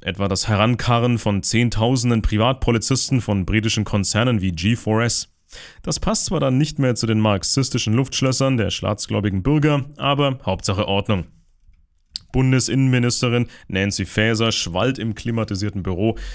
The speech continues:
dass man Panik vermeiden möchte, da es ja akut gerade keine Katastrophe gäbe.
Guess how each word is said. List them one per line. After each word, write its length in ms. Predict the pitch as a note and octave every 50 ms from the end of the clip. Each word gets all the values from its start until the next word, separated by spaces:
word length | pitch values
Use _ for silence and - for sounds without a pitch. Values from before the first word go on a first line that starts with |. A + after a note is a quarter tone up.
| - - -
dass 160 | - - -
man 220 | A2 G#2+ G2+ -
Panik 400 | - - G#2 G#2+ A#2+ B2+ B2 G#2+
vermeiden 400 | - A#2 A2 A2 G#2+ G#2+ G#2 G#2
möchte, 380 | G#2+ G#2 G2 - - G#2 F#2 E2+ - - - -
da 140 | - - -
es 120 | F#2 -
ja 140 | - G#2 -
akut 420 | G2 - - - B2+ B2 A2 -
gerade 360 | - A2 F#2+ F#2+ F#2+ F#2 F#2+ -
keine 260 | - F2+ F2 F#2 F2+
Katastrophe 560 | - F#2 F2+ F2+ G2 - - G2 F#2+ - G2+
gäbe. 300 | F2+ G2 F#2 F2 F#2 -